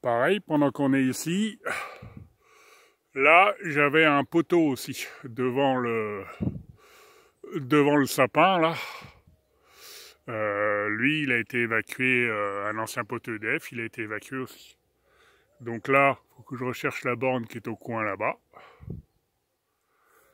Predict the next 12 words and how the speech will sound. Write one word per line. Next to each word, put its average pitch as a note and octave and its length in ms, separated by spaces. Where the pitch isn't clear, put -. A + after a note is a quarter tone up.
Et A2+ 160
là, C3 380
faut B2+ 200
qu'on A2+ 220
recherche A2+ 400
la G#2+ 140
borne D#3 380
qui - 180
est C3 140
au B2 100
coin D3+ 260
là-bas, C3 320